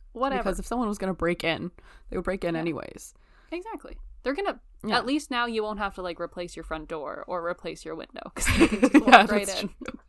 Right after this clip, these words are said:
Speaker 1: <laughs> One less thing to replace.
Speaker 2: <laughs> Yeah, fantastic.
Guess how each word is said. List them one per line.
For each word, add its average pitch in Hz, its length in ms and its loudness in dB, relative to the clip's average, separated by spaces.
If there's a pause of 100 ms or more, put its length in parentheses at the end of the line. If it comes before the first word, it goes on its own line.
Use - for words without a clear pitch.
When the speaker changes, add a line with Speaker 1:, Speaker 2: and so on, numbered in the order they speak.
Speaker 1:
<laughs> - 200 -20
One 262 240 6
less 226 180 4
thing 214 220 2
to 233 100 0
replace. - 420 -6
Speaker 2:
<laughs> - 520 -16 (240)
Yeah, 175 380 -2
fantastic. 185 960 -2